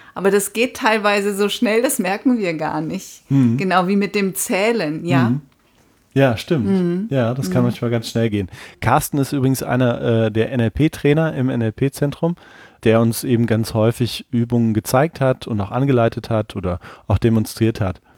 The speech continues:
Speaker 1: Carsten
Speaker 2: Mhm.
Speaker 1: Kramatke, ich glaube auch der Gründer des N-L-P-Zentrums.
Speaker 2: Genau, das kann man ruhig an der Stelle mal sagen.
Speaker 1: Glaube ich
Speaker 2: Finde
Speaker 1: auch.
Speaker 2: ich. <laughs>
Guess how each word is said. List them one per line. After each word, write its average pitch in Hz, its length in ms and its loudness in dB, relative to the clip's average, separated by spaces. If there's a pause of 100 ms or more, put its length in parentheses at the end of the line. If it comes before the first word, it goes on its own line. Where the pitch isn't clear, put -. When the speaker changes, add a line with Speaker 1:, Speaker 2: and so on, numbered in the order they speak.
(200)
Speaker 1:
Carsten 220 400 2
Speaker 2:
Mhm. 185 40 0
Speaker 1:
Kramatke, 165 520 0
ich 143 100 -6
glaube 160 240 0
auch 156 160 0
der 143 140 -6
Gründer 147 380 0
des 143 220 -4
N-L-P-Zentrums. 135 1120 -6
Speaker 2:
Genau, 104 280 4
das 92 160 -6
kann 120 120 2
man 107 140 2
ruhig 107 240 -2
an 101 80 -2
der 95 120 -2
Stelle 95 220 -4
mal 98 140 -4
sagen. 101 360 -6 (120)
Speaker 1:
Glaube 151 260 2
ich - 60 -6
Speaker 2:
Finde 127 160 0
Speaker 1:
auch. 127 60 0
Speaker 2:
ich. - 920 2
<laughs> - 80 -20